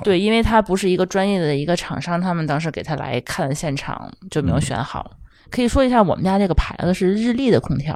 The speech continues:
Speaker 2: 对，是日立的。
Speaker 1: 日立空调，中央空调，它是有这个三D出风口。
Speaker 2: 有三D出风，有厨房机。
Speaker 1: 哎，对，厨房机它还没有单独找我要钱，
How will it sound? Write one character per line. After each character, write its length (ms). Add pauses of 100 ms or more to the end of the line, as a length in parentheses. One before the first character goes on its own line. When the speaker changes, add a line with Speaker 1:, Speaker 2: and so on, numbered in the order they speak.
(400)
Speaker 2:
对， 200
是 160
日 120
立 200
的。 160
Speaker 1:
日 100
立 140
空 200
调， 160
中 140
央 140
空 120
调， 160
它 140
是 160
有 160
这 140
个 80
三 120
D 80
出 160
风 140
口。 180
Speaker 2:
有 140
三 160
D 80
出 140
风， 200
有 120
厨 120
房 200
机。 400 (680)
Speaker 1:
哎， 140
对， 180
厨 240
房 140
机 100
它 140
还 160
没 320
有 280
单 300
独 140
找 160
我 120
要 140
钱， 400